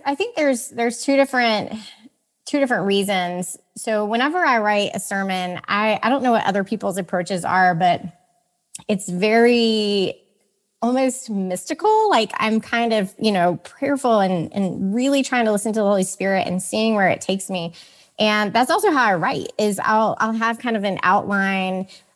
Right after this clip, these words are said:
but when I sit down to write a chapter, I don't always know where it's gonna go. Like, I'm, I'm sort of very open-handed with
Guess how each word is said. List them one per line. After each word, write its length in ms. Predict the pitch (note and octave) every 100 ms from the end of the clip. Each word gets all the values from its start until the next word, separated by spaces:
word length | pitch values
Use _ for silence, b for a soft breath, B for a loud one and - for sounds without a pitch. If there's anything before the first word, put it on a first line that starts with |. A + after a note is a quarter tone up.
| _ -
but 260 | G#3+ -
when 140 | A3 G3+
I 140 | G#3
sit 300 | G3 A#3+ A3+
down 540 | G3+ G#3 G3+ G3 G3
to 180 | F#3 F#3+
write 280 | D#3+ F#3+ -
a 40 |
chapter, 640 | F3+ - - G#3 - F#3 F3
I 60 | F#3+
don't 220 | G#3+ A#3
always 360 | - G#3 G3+ F#3
know 380 | F#3 F#3+ F#3+ F#3
where 340 | D#3+ F3 G3
it's 200 | F3+ -
gonna 220 | - F#3+
go. 460 | F3 E3 G3 D4 C#4+
Like, 200 | G3 F#3+ F#3
I'm, 240 | G3 F#3
I'm 120 | G3 G3+
sort 240 | G#3+ G#3
of 80 | F#3
very 260 | F#3+ F#3+ -
open-handed 800 | G3 G3 F3 F#3 F#3 F#3 F3
with 380 | E3+ E3 E3+ -